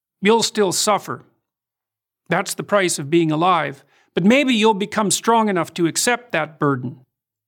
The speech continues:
and in that fashion, even come to act nobly and with purpose. The proper way to fix the world isn't to fix the world.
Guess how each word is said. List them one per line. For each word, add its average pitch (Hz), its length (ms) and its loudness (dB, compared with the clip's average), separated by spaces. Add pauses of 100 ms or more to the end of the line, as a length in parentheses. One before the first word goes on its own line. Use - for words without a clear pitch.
(120)
and 180 140 0
in 220 160 4
that 185 220 2
fashion, 175 600 -2 (380)
even 233 300 2
come 208 240 0
to 208 100 -2
act 180 300 -2
nobly 175 600 0 (220)
and 175 140 2
with 160 160 -2
purpose. 202 560 -2 (2250)
The 170 80 -4
proper 202 320 0
way 180 160 0
to 175 80 -4
fix - 280 -4
the 160 100 -8
world 165 240 -2
isn't 190 260 -2
to 147 100 -8
fix 143 280 -6
the 147 100 -10
world. 143 380 -8